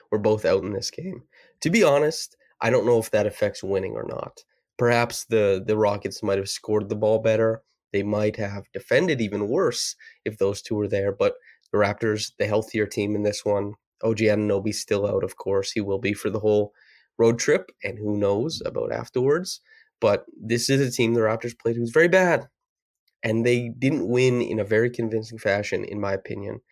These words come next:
And they haven't been playing a fun or impressive brand of basketball, and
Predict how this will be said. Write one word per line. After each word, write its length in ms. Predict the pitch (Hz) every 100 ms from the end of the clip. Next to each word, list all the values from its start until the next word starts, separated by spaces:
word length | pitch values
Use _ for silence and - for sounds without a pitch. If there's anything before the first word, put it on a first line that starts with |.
| - _
And 140 | - 104
they 60 |
haven't 260 | 107 117 131
been 140 | 123
playing 400 | 117 110 113 117 110 - _
a 100 | -
fun 640 | 107 - 117 120 120 120 - _ -
or 240 | 104 101
impressive 760 | - 104 - 113 110 120 107 -
brand 360 | 107 104 104 107
of 140 | 95
basketball, 800 | 95 98 - 123 117 120 123 127 _ _ _
and 380 | - 104 101 -